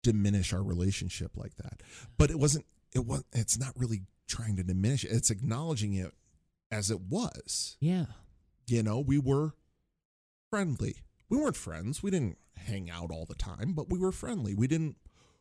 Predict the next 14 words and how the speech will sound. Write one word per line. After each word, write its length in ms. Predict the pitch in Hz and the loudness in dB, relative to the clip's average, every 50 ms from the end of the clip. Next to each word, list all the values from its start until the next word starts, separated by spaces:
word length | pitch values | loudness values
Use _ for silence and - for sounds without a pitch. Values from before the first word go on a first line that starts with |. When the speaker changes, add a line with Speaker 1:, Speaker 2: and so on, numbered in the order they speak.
| _ _ - | _ _ 4
Speaker 1:
wish 280 | 104 110 143 139 - 151 | 6 8 8 8 6 4
each 160 | 147 - - | 2 2 4
other 240 | 143 139 127 131 120 | 2 2 2 0 0
harm. 380 | 101 107 95 95 101 117 139 135 | 0 0 0 0 -2 -2 -2 0
We 80 | 113 101 | 0 2
wished 240 | 101 107 - - | 2 2 0 0
only 240 | 104 98 113 123 123 | -2 0 0 2 2
the 100 | 107 104 | 2 0
best 340 | 92 85 120 139 165 - - | 0 0 0 0 0 -2 -2
for 220 | - 107 104 104 | -4 -6 -4 -4
each 160 | 95 92 - 101 | -4 -2 -2 -2
other. 240 | 90 98 120 139 | -2 -2 -2 -2
And 200 | 139 - 131 127 135 | 2 6 8 8 10
then 160 | 135 139 135 | 8 6 6